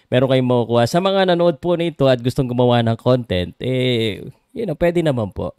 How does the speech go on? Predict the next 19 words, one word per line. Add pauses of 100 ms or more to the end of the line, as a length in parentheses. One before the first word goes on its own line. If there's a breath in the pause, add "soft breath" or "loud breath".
Wag
lang
yung
buong
video
at
bigyan
nyo
lang
po
ng
credit. (320 soft breath)
Wala
pong
problema.
Sa
Facebook,
ingat
po